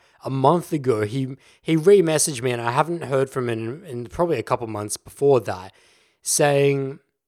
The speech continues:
I don't, should I, let me get it out. Let me get, hold up, hold up. I'll just get the nature of what that first message was, 'cause now I feel like it's relevant.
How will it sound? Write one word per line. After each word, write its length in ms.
I 200
don't, 320
should 220
I, 100
let 100
me 120
get 120
it 80
out. 220
Let 80
me 80
get, 180
hold 200
up, 200
hold 200
up. 160
I'll 80
just 160
get 140
the 80
nature 420
of 80
what 140
that 180
first 260
message 280
was, 180
'cause 160
now 180
I 40
feel 180
like 140
it's 120
relevant. 440